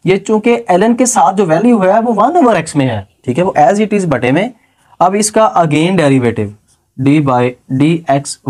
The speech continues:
one by x, ठीक हो गया, अ, प्लस ये वाली value as it is ln one by x, और एक्स स्क्वायर का derivative जो है वो टू एक्स हो जाएगा। ठीक है, तो ये भाई एक्स स्क्वायर,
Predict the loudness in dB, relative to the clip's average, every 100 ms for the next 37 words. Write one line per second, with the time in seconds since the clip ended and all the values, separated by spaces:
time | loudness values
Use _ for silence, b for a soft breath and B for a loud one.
0 | -4 -2 0 0 -2 -4 -6 -10 -14 -20
1 | _ _ -12 -4 0 2 2 0 b b
2 | b b b -4 0 0 -2 -2 -2 0
3 | -2 -8 -12 -2 0 0 0 0 0 2
4 | 2 0 -2 -4 0 0 0 -2 -2 -12
5 | _ _ _ -4 0 0 0 0 2 2
6 | 2 -2 -4 B B B -2 -2 -2 -2
7 | -2 -2 0 0 2 2 2 0 0 0
8 | 0 -4 _ _ _ -2 0 0 -2 -6
9 | -8 -6 -8 -10 -18 _ -6 -2 -2 -2
10 | -6 b b b b _ _ -2 2 2
11 | 2 2 2 0 -4 _ _ _ _ -6
12 | -6 -2 -2 -2